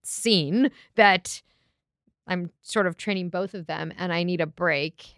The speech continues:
And I go down to this, um, little store in London,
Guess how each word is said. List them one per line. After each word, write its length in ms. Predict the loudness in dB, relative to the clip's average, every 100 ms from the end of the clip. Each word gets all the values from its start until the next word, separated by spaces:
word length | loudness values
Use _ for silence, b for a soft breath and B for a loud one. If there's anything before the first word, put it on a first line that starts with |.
| _
And 380 | 0 2 2 -4 -4
I 160 | 0 2
go 200 | 4 4
down 300 | 4 4 0
to 120 | -4
this, 480 | -2 -2 -2 -8 -20 _ _
um, 460 | -8 -6 -6 -10 -12 -4
little 420 | 0 2 0 -4 _ -14
store 460 | -10 0 4 4
in 180 | 4 0
London, 600 | 0 0 0 -2 -2 -6